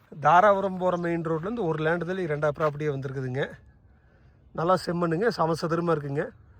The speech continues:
வாஸ்து படி இருக்குதுங்க. பக்கத்துலேயே இன்வெஸ்ட்மெண்ட்டுக்கு வருங்க, வாங்கி போட்டிருக்குறாங்க. பி ஏ பி வாய்க்கால் பாசனம் இருக்குதுங்க, வாய்க்கால் ஒட்டியும் வருதுங்க. இதே வாய்க்காலுங்க. உங்களுக்கு இந்த ப்ராப்பர்ட்டி வந்து வாய்க்கால் ஒட்டியே வந்துடுதுங்க. அருமையான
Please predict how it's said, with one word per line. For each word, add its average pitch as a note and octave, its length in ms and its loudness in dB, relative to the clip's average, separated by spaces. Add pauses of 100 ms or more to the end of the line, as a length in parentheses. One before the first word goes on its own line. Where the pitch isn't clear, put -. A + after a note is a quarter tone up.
(260)
வாஸ்து E3 300 2
படி F3 160 0
இருக்குதுங்க. F3 360 -4
பக்கத்துலேயே F3 480 0
இன்வெஸ்ட்மெண்ட்டுக்கு D#3+ 560 -2
வருங்க, C#3 220 -4
வாங்கி D3 240 -2
போட்டிருக்குறாங்க. C3 520 -6 (760)
பி F3+ 180 -4
ஏ G#3+ 120 6
பி G#3+ 160 -2
வாய்க்கால் F3+ 420 4
பாசனம் F3+ 320 2
இருக்குதுங்க, G3+ 340 -2
வாய்க்கால் D#3+ 340 0
ஒட்டியும் D#3+ 300 -4
வருதுங்க. C#3 300 -6 (1400)
இதே F3 220 -2
வாய்க்காலுங்க. D#3+ 500 2 (800)
உங்களுக்கு D3+ 280 -4
இந்த C#3+ 140 -4
ப்ராப்பர்ட்டி F3 340 0
வந்து G3 180 0
வாய்க்கால் E3 340 4
ஒட்டியே F3+ 340 0
வந்துடுதுங்க. C#3 440 -2 (480)
அருமையான D#3+ 320 -2